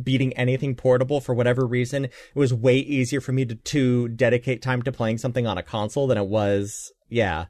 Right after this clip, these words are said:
A couple of months ago, I bought this tiny little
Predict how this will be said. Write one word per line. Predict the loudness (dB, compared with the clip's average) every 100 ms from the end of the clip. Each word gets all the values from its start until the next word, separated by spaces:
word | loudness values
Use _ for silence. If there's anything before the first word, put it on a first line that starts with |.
| -8
A |
couple | -4 2
of | 2
months | 2 0 -2
ago, | 0 2 2
I | 2 0
bought | 0 2 2 2 0
this | 0 0 -2
tiny | -8 -2 0 0
little | 0 2 4 4 0